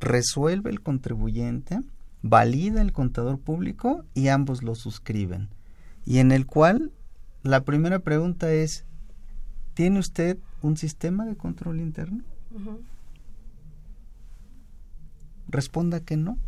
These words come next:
Speaker 2: Pues todos lo tenemos, ¿no?
Speaker 1: Todos lo tenemos en alguna u
Speaker 2: En
Speaker 1: otra
Speaker 2: otra
Speaker 1: medida.
Speaker 2: medida, ajá.
Speaker 1: De acuerdo a las necesidades de cada uno. Bueno, efectivamente sí tengo el cuestionario de control interno. Y la segunda pregunta es, ¿usted, auditor, validó el sistema de control interno que efectivamente se esté cumpliendo?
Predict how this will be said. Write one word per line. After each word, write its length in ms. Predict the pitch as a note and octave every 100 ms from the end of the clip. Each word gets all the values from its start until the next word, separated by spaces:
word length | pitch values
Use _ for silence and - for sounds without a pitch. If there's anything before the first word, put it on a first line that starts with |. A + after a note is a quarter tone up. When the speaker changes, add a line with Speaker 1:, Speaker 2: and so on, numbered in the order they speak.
| - - - - - -
Speaker 2:
Pues 100 | -
todos 240 | D#4+ B3+
lo 100 | F#3
tenemos, 540 | - C4 F4 G#3+ B2+
¿no? 120 | - -
Speaker 1:
Todos 360 | D#3 D3 D#3
lo 140 | D3+ D#3
tenemos 400 | D#3+ D#3 F#3+ F3
en 160 | C#3
alguna 480 | B2+ B2+ C3+ D3 F3
u 120 | D3
Speaker 2:
En 40 | A#2
Speaker 1:
otra 240 | - B2+
Speaker 2:
otra 80 | A#2+
Speaker 1:
medida. 420 | A2 A2 G3+ A3+
Speaker 2:
medida, 220 | - F3
ajá. 240 | G3 A3 C4 - - - - - - - - -
Speaker 1:
De 120 | A2
acuerdo 440 | G#2+ A#2 A#2+ E3+
a 80 | F#3+
las 220 | C3 G#2+
necesidades 640 | G#2 G2+ G2+ - G#2 A2 G2+
de 80 | G2
cada 300 | G2 G2 C#3
uno. 240 | A3 F#3
Bueno, 260 | A2 G2 G#2 -
efectivamente 680 | - G#2 - C#3 C3+ C#3 C#3
sí 300 | C3 F3 F#3
tengo 380 | - A2+ A2+ A#2
el 140 | G#2
cuestionario 420 | - G#2 - G#2+
de 60 | A#2
control 360 | G#2 G2+ A2 G#2+
interno. 440 | A#2 D#3+ E3 D3 - - - - -
Y 100 | -
la 100 | D3
segunda 340 | D3 D#3+ F#3 F3+
pregunta 380 | E3+ E3+ F3
es, 100 | E3+
¿usted, 300 | D#3+ D#3 F3+
auditor, 480 | F#3 F3 F3 E3+ F3
validó 480 | E3+ D#3+ D#3 D#3 E3+
el 100 | G3
sistema 380 | F#3 - F3+ F3
de 80 | E3
control 400 | E3+ D#3+ E3+ F3
interno 420 | F3+ G#3+ B3 C#4
que 80 | C#3+
efectivamente 720 | C3+ C3+ D3+ D3 D3+ D#3 -
se 100 | D3
esté 220 | C#3 - D3
cumpliendo? 560 | D#3 D#3 D#3+ D#3+ G3